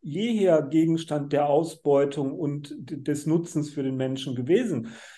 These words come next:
weil wir ansonsten halt auch nicht überleben können, wenn wir uns nicht im weitesten Sinne an der Erde vergreifen. Das hört sich jetzt ein bisschen komplizierter an, als es ist. Aber wenn man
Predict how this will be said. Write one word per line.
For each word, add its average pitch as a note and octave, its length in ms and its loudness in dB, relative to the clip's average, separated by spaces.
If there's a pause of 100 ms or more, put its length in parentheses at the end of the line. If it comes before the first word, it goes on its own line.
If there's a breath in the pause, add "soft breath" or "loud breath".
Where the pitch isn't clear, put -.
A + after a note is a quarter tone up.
(100)
weil D3 220 6
wir E3 160 6
ansonsten D3 580 0
halt C#3 200 -4
auch B2+ 180 -4
nicht C3+ 220 -6
überleben D3+ 520 2
können, C#3 320 0
wenn C3+ 200 0
wir C3+ 80 -2
uns C3+ 240 -6
nicht D3+ 260 0
im C3 120 -2
weitesten D3 520 2
Sinne C#3 400 0 (400 loud breath)
an C#3 220 -2
der C3+ 160 2
Erde C#3 280 4
vergreifen. C3+ 600 0
Das B2+ 200 -4
hört D3+ 220 -2
sich D#3 140 -6
jetzt C#3+ 200 -2
ein C#3+ 60 -4
bisschen C#3+ 600 -4 (100)
komplizierter D#3 720 -2
an, D3 160 -4
als C3 220 -4
es B2 160 -10
ist. - 380 0 (320 loud breath)
Aber D3 540 4
wenn D3+ 240 0
man E3 400 0